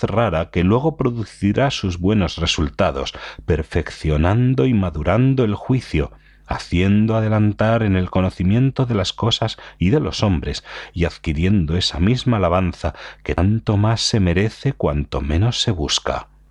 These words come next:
Removido el óbice, es más fácil entrar en el buen camino, y libre la vista de esa tiniebla que la ofusca, no es tan peligroso extraviarse.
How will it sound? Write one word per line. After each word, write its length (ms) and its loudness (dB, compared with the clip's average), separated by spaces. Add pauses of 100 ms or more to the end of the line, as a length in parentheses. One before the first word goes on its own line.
(720)
Removido 580 2
el 60 2
óbice, 520 -2 (240)
es 160 2
más 260 2
fácil 380 0
entrar 460 2
en 100 2
el 140 2
buen 260 2
camino, 580 0 (260)
y 140 2
libre 420 2
la 140 2
vista 480 -2
de 120 0
esa 260 -2
tiniebla 600 0
que 140 0
la 80 -2
ofusca, 560 -2 (320)
no 300 2
es 200 -4
tan 220 -2
peligroso 580 -4
extraviarse. 920 -4